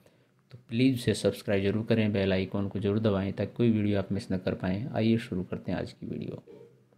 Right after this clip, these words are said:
पहला प्रश्न है, लेखक सेवाग्राम कब और क्यों गया था? उत्तर है, सन उन्नीस सौ अड़तीस में लेखक सेवाग्राम गया था और लेखक सेवाग्राम गांधी जी से मिलने के लिए गया था।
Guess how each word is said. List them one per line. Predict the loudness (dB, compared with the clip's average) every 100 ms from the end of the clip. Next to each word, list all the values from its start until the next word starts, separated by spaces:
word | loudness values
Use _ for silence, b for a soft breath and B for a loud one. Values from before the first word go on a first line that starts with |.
| _ _ _ _ _ _ _ _ _ _ -2
पहला | 2 4
प्रश्न | 4 2 2 4
है, | 6 8
लेखक | 6 6 4 0
सेवाग्राम | 0 4 4 4 2 2
कब | 2 4
और | 4 2 -2 -8
क्यों | 2 4 6
गया | 2
था? | 0 -6 -10 -16 _ _ _ _ _ _ _ _ _ _ _ _ _ _ _ _ _ _ _ b b b _ _ _ _ _ _ -16
उत्तर | -4 0
है, | 2 2
सन | 4 2
उन्नीस | 4 6 6 6 4
सौ |
अड़तीस | 4 6 2 4
में | 2 4
लेखक | 2 4 2
सेवाग्राम | 2 2 4 4 4 4
गया | 4 2
था | 0 -2 -4 -12 _ _ _ _ _ _ _ -8
और | -4
लेखक | 0 0 0 -2
सेवाग्राम | 0 2 4 4 4 6
गांधी | 4 4 4
जी | 4
से | 4 2
मिलने | 2 4 2
के | 4
लिए | 2 4
गया | 2 0
था। | -2 -6